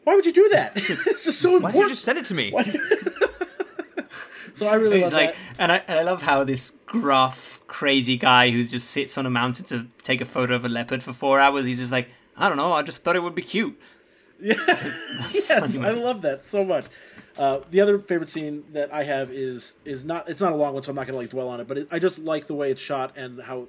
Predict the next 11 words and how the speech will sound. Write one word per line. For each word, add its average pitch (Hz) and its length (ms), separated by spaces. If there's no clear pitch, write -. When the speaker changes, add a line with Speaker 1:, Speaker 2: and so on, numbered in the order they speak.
Speaker 1:
the, 127 120
how, 123 220
and 143 120
the 135 40
music 139 360
playing 123 260
during 131 240
it 135 140
when 131 140
he's 127 180
skateboarding 135 760